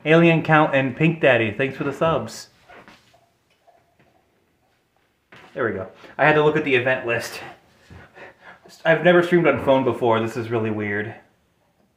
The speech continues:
Clean my glasses?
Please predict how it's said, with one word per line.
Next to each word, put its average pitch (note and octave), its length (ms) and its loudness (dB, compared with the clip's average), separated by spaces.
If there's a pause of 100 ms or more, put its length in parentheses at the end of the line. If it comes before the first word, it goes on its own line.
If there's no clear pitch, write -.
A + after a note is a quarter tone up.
(1500)
Clean A#2+ 220 -10
my A#2+ 140 -2
glasses? A2+ 720 -6